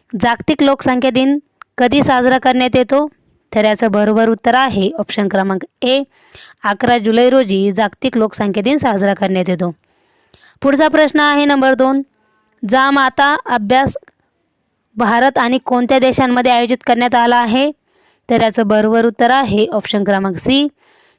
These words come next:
जपान आणि भारत या देशामध्ये जामाता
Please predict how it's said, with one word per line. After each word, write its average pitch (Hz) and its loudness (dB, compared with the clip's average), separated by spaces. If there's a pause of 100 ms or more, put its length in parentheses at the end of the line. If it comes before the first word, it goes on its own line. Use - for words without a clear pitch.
(140)
जपान 226 -2 (340)
आणि 226 0
भारत 233 2
या 226 2
देशामध्ये 226 0 (1300)
जामाता 247 0